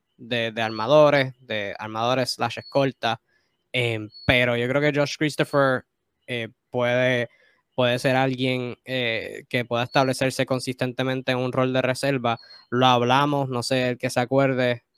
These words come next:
en observaciones de Summer League, fue alguien que me impresionó mucho en Las Vegas, y ahora, eh, pues, ¿verdad? Con su físico, con su manera de atacarse, sin miedo, em, y tiene un juego bastante completo en ofensiva.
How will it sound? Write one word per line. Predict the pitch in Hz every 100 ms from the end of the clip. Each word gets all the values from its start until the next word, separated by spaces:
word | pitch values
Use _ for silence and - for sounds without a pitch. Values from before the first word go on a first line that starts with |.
| -
en | 120
observaciones | 113 - 117 113 117 117 131
de | 135
Summer | - 143 139 120
League, | 107 104 - _
fue | - 123
alguien | 113 120 123
que | 120
me | 120
impresionó | 120 127 - 117 120
mucho | 123 120 - 123 - - 120 -
en | 120 123
Las | 117 113
Vegas, | 160 165 143 131 - - _ _
y | 127 120
ahora, | 110 120 131 135 123
eh, | 120 120 117 110 107 104 _ _
pues, | 120 101 - - -
¿verdad? | 120 131
Con | 120
su | 110 110
físico, | - 143 135 131 131 123
con | 120
su | -
manera | 110 107 110 120
de |
atacarse, | 123 123 127 131 - 113
sin | - 107
miedo, | 113 135 147 131 123 - _ _ _ -
em, | 120 110 104 98 98 -
y | 117
tiene | 110 113 117
un | 120
juego | 131 127 127
bastante | 120 - 127 131 - 123
completo | 123 123 123 123
en | 123
ofensiva. | - 123 - 160 151 143